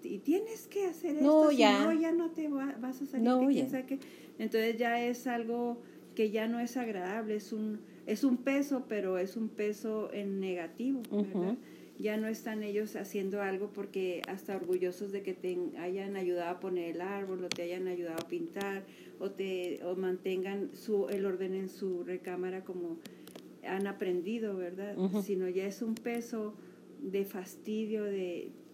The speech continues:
Speaker 1: de, se empiezan a volver rebeldes
Speaker 2: Ujú.
Speaker 1: y empiezan a, a ver la manera en cómo zafarse
Speaker 2: De
Speaker 1: de,
Speaker 2: evadirse,
Speaker 1: de, de
Speaker 2: sí.
Speaker 1: hacer eso, ¿verdad?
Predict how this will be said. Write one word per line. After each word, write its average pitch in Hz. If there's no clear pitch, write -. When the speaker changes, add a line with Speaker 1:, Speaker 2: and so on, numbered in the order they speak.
Speaker 1:
de, 202
se -
empiezan 202
a 226
volver 185
rebeldes 196
Speaker 2:
Ujú. 190
Speaker 1:
y 202
empiezan 190
a, 202
a 185
ver 185
la 208
manera 208
en 196
cómo 202
zafarse 202
Speaker 2:
De 208
Speaker 1:
de, 214
Speaker 2:
evadirse, 240
Speaker 1:
de, 196
de 185
Speaker 2:
sí. -
Speaker 1:
hacer 214
eso, 262
¿verdad? 214